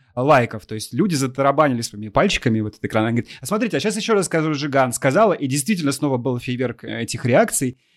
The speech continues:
Я, как, <laughs> не знаю, бумер практически, ну ладно, окей, я все-таки миллениал, э, я мог вспомнить только песню «Жиган, лимон, мальчишка симпатичный, с тобой пойду гулять», которую я слышал где-то, э, во дворовых девяностых. Выяснилось, что,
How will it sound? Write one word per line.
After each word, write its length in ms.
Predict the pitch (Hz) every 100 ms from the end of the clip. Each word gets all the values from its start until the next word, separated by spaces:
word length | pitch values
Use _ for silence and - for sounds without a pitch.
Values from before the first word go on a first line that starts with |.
| -
Я, 460 | 110 117 190 226 190 135
как, 240 | - 127 -
<laughs> 360 | 135 143 147
не 180 | 180 147
знаю, 220 | 147 139
бумер 420 | 135 139 233 214 160
практически, 460 | 139 135 139 -
ну 160 | 135 127
ладно, 240 | 131 117
окей, 180 | 127 127
я 80 | 113
все-таки 240 | 131 -
миллениал, 540 | 117 120 127 175 220 _ _ _ _
э, 160 | 123 123
я 140 | 143
мог 160 | 185 175
вспомнить 340 | - 170 147
только 300 | 151 151 139
песню 480 | 135 147 - 135 127 _
«Жиган, 400 | 117 135 139 165
лимон, 280 | 151 151 160
мальчишка 480 | 143 139 135 127 -
симпатичный, 680 | 135 131 135 131 170 - 127
с 60 |
тобой 280 | 131 127 147
пойду 260 | 143 123 139
гулять», 380 | 127 143 226 -
которую 300 | 139 135 123
я 60 |
слышал 360 | 127 143 - 120
где-то, 440 | 117 143 135 120 _ _
э, 200 | 123 120
во 100 | 120
дворовых 420 | 117 135 147 131 117
девяностых. 540 | 123 143 131 - -
Выяснилось, 480 | 110 139 214 165 151
что, 640 | - 135 131 127 123 117